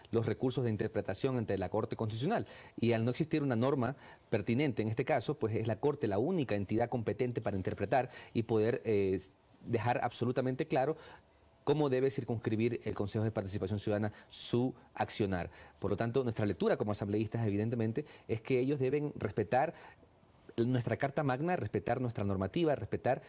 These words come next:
el mandato popular, y eso implica que ellos actúen como consejeros del Consejo de Participación Ciudadana, que en este caso es transitorio, pero son eso, son consejeros, son funcionarios públicos que incluso según el artículo ciento treinta y uno de la Constitución de la República del Ecuador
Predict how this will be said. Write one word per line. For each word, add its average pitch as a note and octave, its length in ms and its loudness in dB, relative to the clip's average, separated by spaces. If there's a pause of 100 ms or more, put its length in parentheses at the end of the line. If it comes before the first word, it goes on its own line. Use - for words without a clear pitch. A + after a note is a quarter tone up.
(220)
el A#2 120 0
mandato G#2+ 400 2
popular, C3+ 460 0 (300)
y A#2 140 4
eso A#2 180 0
implica C#3+ 400 0
que C3 160 2
ellos C3 180 0
actúen B2 400 0
como A#2+ 320 0 (220)
consejeros A#2 640 0 (260)
del G2 80 2
Consejo A2+ 280 2
de C#3 40 2
Participación C3 480 0
Ciudadana, F#3 320 0
que - 80 -4
en B2 60 2
este B2 140 0
caso C3 180 -2
es C3 40 -6
transitorio, E3 460 0 (240)
pero A#2 140 4
son E3 160 0
eso, B3 180 -2
son C3 160 0
consejeros, D#3 580 0 (200)
son B2 200 0
funcionarios D#3+ 400 0
públicos E3+ 300 -2
que D#3+ 60 -2
incluso C3 260 0
según C#3+ 300 2
el C#3 40 2
artículo C#3 360 0
ciento D3 180 -2
treinta C#3+ 240 0
y D#3+ 80 -2
uno D3 220 0 (260)
de G#2+ 100 0
la G#2 120 0
Constitución G#2 420 0
de D3 60 0
la C#3+ 80 2
República C#3 380 -2
del D3+ 100 2
Ecuador E3 320 0